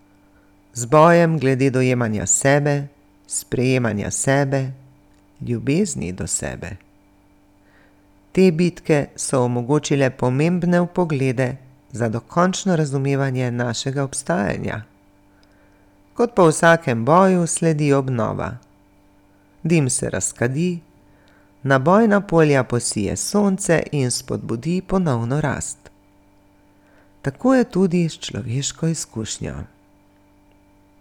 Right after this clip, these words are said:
Z vstopom v novo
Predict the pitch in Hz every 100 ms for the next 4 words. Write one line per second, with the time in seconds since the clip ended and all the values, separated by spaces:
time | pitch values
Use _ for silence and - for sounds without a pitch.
0 | _ _ _ - - - _ _ _ _
1 | _ _ _ 110 131 120 - - 131 113
2 | - 123 120 120 - _ - 120 113 143
3 | 175 131 95